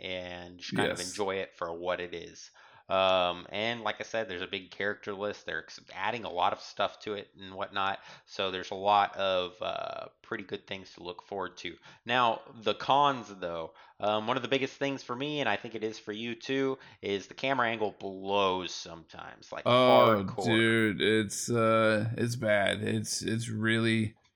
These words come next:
Speaker 2: really bad. Um, that bullseye fight, like, I had read online that there was a major glitch on the bullseye battle that made it almost impossible to play 'cause you can't see what the hell's going on.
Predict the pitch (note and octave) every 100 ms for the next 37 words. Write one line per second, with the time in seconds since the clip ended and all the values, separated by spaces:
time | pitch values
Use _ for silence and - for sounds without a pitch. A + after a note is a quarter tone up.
0 | _ _ _ _ _ _ _ G#2 G#2 G#2+
1 | G#2 G#2+ G#2+ F2+ F2 E2 E2 A2+ - _
2 | _ _ _ - - G#2 G#2 G#2 F#2+ F#2+
3 | F#2 G2+ _ _ _ _ G#2 A2+ G2 A2+
4 | G#2+ A2+ B2 B2 C#3 C3 C3+ - A2+ B2+
5 | A#2+ A2 A#2+ A#2+ A2 G2+ G2+ G#2+ A#2 A2+
6 | A2 A2+ A2+ A2 G#2 G#2 A2 G2 G2 G#2
7 | A2+ - F#2+ G#2+ G#2 G2+ G#2 B2 B2 B2+
8 | C3 C#3 D3 D3+ D#3 A#2+ F2+ G#2 G#2+ G#2+
9 | - G#2+ G#2 G#2+ G2+ G2+ G2 G#2+ G2+ -
10 | - G2+ G2 B2 A#2+ - G#2+ F#2+ A#2+ G2
11 | - A2 G2 G#2 F#2+ G2+ G2+ G#2 G2 F#2+
12 | F#2+ G#2 B2+ -